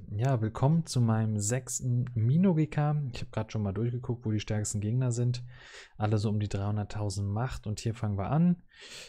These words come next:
Anubis lassen wir hier oben mal starten. Da haben wir schon das Gebäude, wo ich procken will. Brauchen jetzt noch einen zweiten Proc, dass dann die Truppen weg sind vom Anubis oder ein Phoenix-Proc. So, haben wir alles.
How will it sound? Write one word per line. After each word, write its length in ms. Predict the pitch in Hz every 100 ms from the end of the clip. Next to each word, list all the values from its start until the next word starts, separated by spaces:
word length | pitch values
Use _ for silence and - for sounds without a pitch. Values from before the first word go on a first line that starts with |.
| -
Anubis 480 | 113 110 123 120 120
lassen 240 | 113 120
wir 60 | 104
hier 160 | 104
oben 240 | 104 139 160
mal 120 | 151
starten. 560 | - 139 139 147 151
Da 120 | 123 110
haben 80 |
wir 100 | 110
schon 220 | 107 110 110
das 160 | 104
Gebäude, 500 | 104 98 101 120 113
wo 160 | 104 117
ich 220 | 113 -
procken 440 | - 120 147 147
will. 300 | 135 143 151 - _ _ _ _ _ _ _
Brauchen 180 | 107 110
jetzt 140 | 110
noch 80 | 113
einen 80 | 104
zweiten 340 | - 107 -
Proc, 300 | 123 127 123
dass 240 | 123 107 -
dann 100 | 110
die 160 | 104
Truppen 300 | - - 156
weg 160 | 143 135
sind 160 | 135 127
vom 200 | 131 127
Anubis 440 | 123 127 127 120
oder 140 | 110
ein 100 | 101
Phoenix-Proc. 920 | - - 151 160 - - - 143 143 - - 120
So, 720 | 107 107 127 139 143 - _ _ _ _
haben 200 | 113 117
wir 100 | 117
alles. 560 | 101 113 156 - -